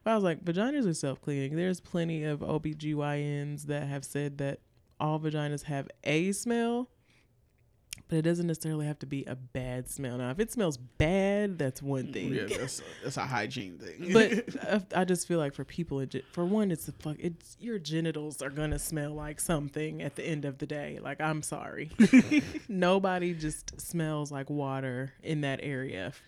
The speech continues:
Speaker 2: Now,
Speaker 1: all the damn time.
Speaker 2: If y'all are listening, imagine being in a crowded bar and
Speaker 1: <laughs>
Speaker 2: two of
Speaker 1: And
Speaker 2: your
Speaker 1: having this
Speaker 2: friends are
Speaker 1: conversation.
Speaker 2: yelling this
Speaker 1: <laughs> But
Speaker 2: across
Speaker 1: then
Speaker 2: from each other.
Speaker 1: Cody and Daniel are chiming in, who are two gay men <laughs> that are trying to
Speaker 2: <laughs>
Speaker 1: understand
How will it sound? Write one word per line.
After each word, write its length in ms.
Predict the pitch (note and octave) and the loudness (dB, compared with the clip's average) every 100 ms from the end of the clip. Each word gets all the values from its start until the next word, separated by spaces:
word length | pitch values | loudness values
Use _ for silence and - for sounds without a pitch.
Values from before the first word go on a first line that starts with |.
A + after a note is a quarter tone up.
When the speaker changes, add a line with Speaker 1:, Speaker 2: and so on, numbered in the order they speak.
| - - - - - | -20 -20 -20 -20 -6
Speaker 2:
Now, 360 | B2+ C#3+ C3 A#2+ | 0 2 2 2
Speaker 1:
all 240 | D3+ C#3+ | 2 2
the 100 | C#3 | 0
damn 240 | C#3 C#3+ C#3 | -2 -2 -2
time. 380 | D#3 B2 F2 D3+ - _ - | -4 -6 -10 -12 -18 _ -10
Speaker 2:
If 140 | G#2+ C3 | -4 2
y'all 240 | C3 C#3+ | 4 4
are 100 | D#3+ | 2
listening, 680 | C#3 C#3 - A2 E2+ A2+ G2 - | 2 0 -2 -6 -8 -8 -12 -8
imagine 580 | B2 C#3+ C3 F3+ F#3 D#3+ | -4 2 2 2 0 0
being 300 | D3+ C#3+ C3 | 2 2 2
in 120 | G#2 | -2
a 80 | E2 | -6
crowded 480 | - C#3+ C3 B2 C3 | -4 0 0 0 -2
bar 240 | A#2+ A#2+ A2+ - C#3+ | 0 8 8 8 2
and 200 | C3+ C#3+ | 0 4
Speaker 1:
<laughs> 20 | |
Speaker 2:
two 100 | E3 | 8
of 80 | E3+ | 10
Speaker 1:
And 100 | E3+ | 12
Speaker 2:
your 100 | - | 12
Speaker 1:
having 200 | A#3 D#3+ | 12 10
this 100 | D#3 C#3+ | 8 8
Speaker 2:
friends 40 | - | 8
are 100 | - | 10
Speaker 1:
conversation. 340 | - C3+ D#3 | 10 10 10
Speaker 2:
yelling 380 | D3+ D#3+ E3+ D3+ | 10 10 8 6
this 400 | C#3+ A#3+ - - - - | 6 4 2 -4 -4 -4
Speaker 1:
<laughs> 180 | - E4+ | -2 4
But 100 | C4+ | 8
Speaker 2:
across 120 | B3+ | 10
Speaker 1:
then 220 | C4+ - A#3+ | 12 10 8
Speaker 2:
from 200 | D3+ D3+ | 4 4
each 180 | D3+ | 6
other. 160 | D#3+ C#4 | 6 8
Speaker 1:
Cody 360 | B3 A#3 A#3+ A#3 | 8 8 8 6
and 120 | G#3 | 8
Daniel 440 | G#3 A3 G#3+ F#3+ | 8 8 8 8
are 100 | F3+ | 8
chiming 480 | F3+ G#3+ F3 E3+ E3+ | 6 6 6 4 4
in, 500 | E3 D#3+ E3 E3 G3+ - | 4 4 4 4 2 4
who 300 | G3+ A3 G#3+ | 6 8 10
are 140 | F3+ F3+ | 10 8
two 300 | - A3+ G#3+ | 8 6 8
gay 280 | F#3 F3 F#3+ | 10 10 8
men 460 | F3 D#3 D3+ D#3+ G3+ | 6 4 2 6 6
<laughs> 180 | - | 8
that 280 | C4 A#3+ A#3+ | 8 10 12
are 120 | C4 | 12
trying 320 | C4 A3+ A3 G#3+ | 12 12 12 10
to 80 | F#3+ | 10
Speaker 2:
<laughs> 40 | |
Speaker 1:
understand 840 | A3 G3+ G#3 G#3+ G3 G3 F3+ F3 | 8 8 8 8 6 8 10 10